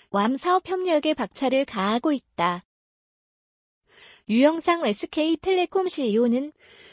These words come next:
이천삼십 부산 세계박람회가 인류의 문제를 해결하고 새로운 미래상을 제시할 수 있도록 에스케이티의 역량을 적극 지원하겠다며,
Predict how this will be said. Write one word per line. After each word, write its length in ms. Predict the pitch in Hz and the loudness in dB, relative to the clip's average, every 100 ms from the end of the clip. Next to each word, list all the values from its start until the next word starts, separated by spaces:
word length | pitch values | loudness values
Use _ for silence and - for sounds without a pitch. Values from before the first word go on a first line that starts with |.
| - - | -14 -6
이천삼십 680 | 226 349 349 359 370 415 - | -2 0 0 0 -2 -4 -2
부산 300 | 349 349 339 | 0 0 -2
세계박람회가 920 | 370 349 339 311 302 277 214 247 254 | -2 0 0 0 0 -2 -2 0 2
인류의 380 | 254 311 320 330 | 4 4 2 0
문제를 480 | 262 254 262 277 294 | -2 0 0 0 0
해결하고 640 | 339 339 226 214 285 339 _ - - _ | 0 0 0 0 -2 -2 _ -20 -20 _
새로운 520 | - - 370 349 349 262 | -8 0 2 4 2 0
미래상을 560 | 220 302 330 277 277 | 2 2 2 -2 -2
제시할 460 | - 208 - 320 320 | 0 -2 2 2 2
수 120 | 320 | -2
있도록 520 | 277 - 175 208 320 _ - - - - - | -6 -6 -2 0 0 _ -20 -20 -20 -8 -2
에스케이티의 760 | 220 - 349 320 - 339 277 | -2 -2 -4 -4 0 0 2
역량을 560 | 220 202 254 254 269 294 | 2 2 0 0 0 -2
적극 380 | - 175 311 - | -4 -6 -6 -2
지원하겠다며, 920 | 254 247 269 262 233 196 180 294 | 0 2 2 0 -2 -2 0 0